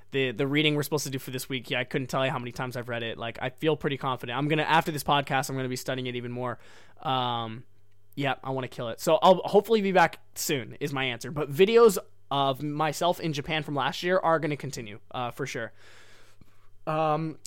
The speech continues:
and I guess, um, let's see. There, I'll do, like, two more, couple more comments here, and then we'll, we'll get back to the story here. Um,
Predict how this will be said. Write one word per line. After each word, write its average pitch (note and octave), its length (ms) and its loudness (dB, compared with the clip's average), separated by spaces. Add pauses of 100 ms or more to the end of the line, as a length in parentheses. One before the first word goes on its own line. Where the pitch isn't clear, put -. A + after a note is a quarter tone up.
(100)
and E3 100 4
I G#3 80 4
guess, B3 260 0
um, F3+ 640 4 (160)
let's F#3 200 0
see. G3+ 160 -2
There, D3 240 2 (200)
I'll F3 120 6
do, E3+ 180 2
like, F#3 180 4
two - 140 -2
more, F3+ 140 2
couple E3 180 0
more D#3+ 120 0
comments D3 300 -2
here, D#3 140 -2
and D3+ 100 0
then C#3+ 80 0
we'll, C3 180 -2
we'll C3+ 120 -4
get C3 140 -4
back A#2+ 140 -4
to - 80 -20
the - 60 -14
story A#2 300 -8
here. A2 240 -8
Um, C3 380 -4